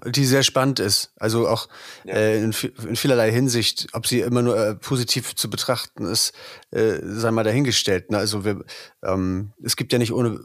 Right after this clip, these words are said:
Speaker 1: ohne, ohne Grund den, den Begriff der Schwarmintelligenz. Also
Speaker 2: Genau. Und ich meine, wichtig ist, dass man halt, wie, wie, wie bringt man die dann trotzdem dazu, ähm, äh, zu einem zu kommen?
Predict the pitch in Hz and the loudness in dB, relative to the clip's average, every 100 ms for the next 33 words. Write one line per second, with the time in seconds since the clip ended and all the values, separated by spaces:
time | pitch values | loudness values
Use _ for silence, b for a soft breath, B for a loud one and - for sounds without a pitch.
0 | - 117 113 107 110 - 110 110 120 113 | -4 0 2 2 0 -2 -4 -2 -2 -2
1 | 104 101 95 98 98 113 113 98 - 117 | -2 -2 -2 -2 -2 -2 0 0 2 2
2 | 113 92 87 82 85 78 - - 90 90 | 2 2 0 0 0 0 -2 -2 -2 -2
3 | 85 B B B B B - 92 71 - | -6 B B B B B -2 0 -2 -6
4 | _ _ _ _ _ 110 107 107 - _ | _ _ _ _ _ 0 2 0 -4 _
5 | 104 107 101 101 110 123 117 113 - 104 | 4 6 6 4 4 4 4 4 4 4
6 | 104 101 98 101 - 95 101 98 - 110 | 4 4 4 2 2 2 2 2 2 2
7 | - 123 113 104 104 101 - 98 - 110 | 2 2 2 2 2 2 2 0 2 4
8 | 104 - 110 104 104 - 92 92 92 - | 4 4 4 4 4 2 2 4 2 0
9 | - - 69 - 90 - 95 71 92 110 | -6 -6 -4 -4 -2 2 2 4 2 2
10 | 120 - 113 123 127 | 0 2 2 4 2